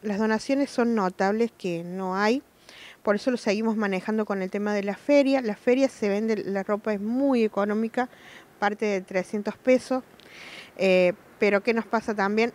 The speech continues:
No estamos recibiendo donaciones por ahí de ropa, eh, que antes venía mucho y nos traían, eh, ahora es muy poco lo que estamos recibiendo,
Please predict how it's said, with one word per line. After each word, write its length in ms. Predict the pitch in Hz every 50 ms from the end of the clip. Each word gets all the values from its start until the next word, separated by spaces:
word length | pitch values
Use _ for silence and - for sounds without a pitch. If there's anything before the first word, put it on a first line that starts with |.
| - -
No 280 | 226 233 240 254 269
estamos 400 | 269 233 - 247 226 233 240 233
recibiendo 880 | 220 190 180 - - - 202 202 202 208 240 262 269 262 247 220 196 180
donaciones 560 | 185 185 180 175 175 175 - - 214 208 202
por 180 | - - 208 196
ahí 140 | 185 190
de 140 | 196 196 185
ropa, 500 | 190 214 240 254 233 233 - 247 240 247 - - - - - - - - - - - - - -
eh, 260 | - 190 180 175 180 170
que 80 | -
antes 220 | 190 202 220 233 220
venía 280 | 196 185 208 214 208
mucho 420 | 208 226 254 285 285 233 - 247 220
y 40 | 202
nos 160 | 190 180 -
traían, 640 | - 190 185 190 208 220 240 240 226 226 226 240 - - - - 185
eh, 300 | 190 180 175 175 170 170 180 - 151 185 190 190 - - - - - - - - - - - -
ahora 280 | - 185 196 208 220 226
es 60 | 208
muy 260 | 214 226 240 254 262
poco 320 | 226 - 262 247 233 240 214
lo 100 | 202 196
que 60 | 208
estamos 280 | 196 - 233 220 220 220
recibiendo, 680 | 214 202 - - 233 226 233 240 247 254 262 269 277